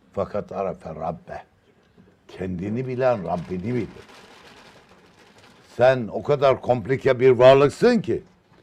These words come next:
kainatta ne varsa sende var. Madde ve mana olarak. Bir insan alemi sagirdir.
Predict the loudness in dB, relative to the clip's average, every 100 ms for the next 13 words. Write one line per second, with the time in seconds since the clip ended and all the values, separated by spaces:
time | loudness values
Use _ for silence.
0 | _ -20 _ -20 2 8 10 10 10 8
1 | 8 6 8 10 12 12 10 6 6 6
2 | 4 _ _ _ _ -20 _ _ _ _
3 | -6 0 2 4 4 0 _ _ -20 _
4 | -20 -20 _ _ _ _ _ _ _ _
5 | _ _ _ _ _ _ -8 0 0 0
6 | -10 -2 0 2 0 0 -2 0 2 2
7 | 2 -2 -8 -16 _ _ _ -20 -20 -20
8 | -20 -20 -20 -20 -20 -4 2 2 2 -4
9 | -4 6 6 6 6 8 8 6 0 0
10 | 0 4 4 4 2 -6